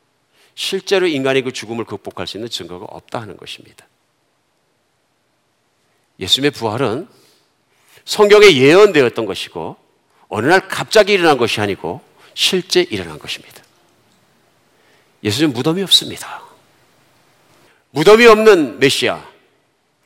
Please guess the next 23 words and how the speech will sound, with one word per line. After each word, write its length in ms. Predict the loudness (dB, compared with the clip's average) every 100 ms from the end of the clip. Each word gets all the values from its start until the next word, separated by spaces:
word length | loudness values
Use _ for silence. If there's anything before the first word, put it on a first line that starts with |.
| _ -12
죽지 560 | -10 -10 _ -6 -4 -4
아니하는 340 | -4 0 0 0
메시아, 440 | -4 -6 -10 -16 -20 _ _ _ _ _ _ -20 -6
무덤에서 400 | 2 4 4 2
살아나신 600 | -2 0 4 4 2 0
것뿐만 340 | -2 0 0
아니라 180 | 2 0
보좌에 420 | 0 -2 2 0
올리셔서 520 | 0 -2 -2 -2 -2
지금 260 | -2 -4 -4
현재도 500 | -4 -2 0 2 2
살아계신 680 | -2 0 0 0 -2 -2 -2
메시아만이 760 | -2 -2 -2 -6 -6 -8 -10 -12 _ _ _
우리를 280 | -6 -4 -4
구원할 300 | -8 -12 -6
수 120 | -4
있습니다. 420 | 0 -2 -2 -20 -20 _ _ _ _ _ _ _ _ _ _ _ _ -12
누구도 340 | -6 -2 -2
무덤에서는 540 | 2 4 4 4 0
사람을 320 | 0 -2 -2 -2
구할 200 | -4 -4
수 120 | -4
없습니다. 640 | -6 -10 -10 -20 -20